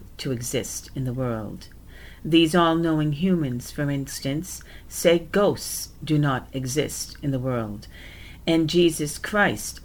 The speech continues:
did not exist in the world. And then they say human beings do deserve to exist in the world above all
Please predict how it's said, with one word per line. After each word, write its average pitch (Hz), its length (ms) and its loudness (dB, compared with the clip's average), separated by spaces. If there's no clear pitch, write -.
did 143 220 2
not 147 440 2
exist 127 640 -4
in 131 160 -2
the 131 80 0
world. 117 560 -4
And 196 280 8
then 208 260 12
they 185 180 10
say 175 560 6
human 214 560 6
beings 170 720 4
do 190 580 8
deserve 151 880 2
to 160 180 2
exist - 800 -2
in 147 140 2
the 143 100 2
world 135 680 -2
above 135 680 0
all 151 500 2